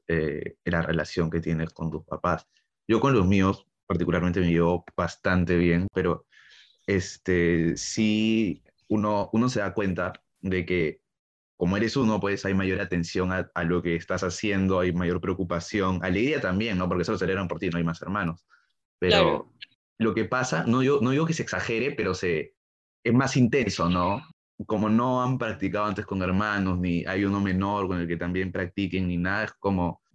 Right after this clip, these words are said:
Speaker 1: cada etapa es algo nuevo, entonces a veces sí era más complicado, pues, ¿no? Cuando, no sé, pedir permisos o, o notas, una mala nota era a veces como que, "Guau", pedir permisos era, "Guau", y,
Speaker 2: <laughs>
Speaker 1: este,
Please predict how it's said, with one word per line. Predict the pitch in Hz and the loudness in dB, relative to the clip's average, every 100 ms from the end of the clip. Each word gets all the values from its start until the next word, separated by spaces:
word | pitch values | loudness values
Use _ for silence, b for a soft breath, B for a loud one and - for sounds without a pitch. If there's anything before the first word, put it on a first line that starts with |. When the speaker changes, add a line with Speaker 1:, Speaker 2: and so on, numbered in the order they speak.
| - | -4
Speaker 1:
cada | 107 | -2
etapa | 101 104 107 | 0 2 0
es | 98 | 0
algo | 95 98 92 | 2 4 4
nuevo, | 98 107 92 | 4 2 2
entonces | 87 87 87 85 | 0 0 -2 -2
a | |
veces | 90 95 87 | -2 -2 -2
sí | 90 | -2
era | 90 | 0
más | 87 | -2
complicado, | - 92 87 - 80 78 71 - | -4 -6 -6 -4 0 0 -2 -4
pues, | 80 | -4
¿no? | 76 73 | -4 -6
Cuando, | 60 - - - | -4 -6 -8 -10
no | - 85 | -8 -6
sé, | 95 90 | 0 0
pedir | - 87 90 90 | 2 2 2 0
permisos | 87 92 104 107 92 85 | 0 2 2 2 0 -2
o, | 87 - B B B | -2 -4 B B B
o | 92 95 | 2 4
notas, | 101 110 107 92 | 4 4 2 0
una | 101 95 | 0 0
mala | 95 | 2
nota | 95 95 | 0 0
era | 98 95 | -2 -2
a | |
veces | 90 101 | -2 -6
como | - 90 | -8 -4
que, | 87 | 0
"Guau", | 85 95 107 107 95 82 | 2 2 2 2 2 2
pedir | 87 87 | -2 -2
permisos | 98 95 | -6 -8
era, | 90 92 | -2 0
"Guau", | 85 101 101 98 - - - | 2 2 4 2 0 -4 -10
y, | 76 - - _ | -10 -10 -12 _
Speaker 2:
<laughs> | 339 330 - | 0 0 0
Speaker 1:
este, | - 90 - - 90 90 85 | 0 0 -6 -4 0 2 0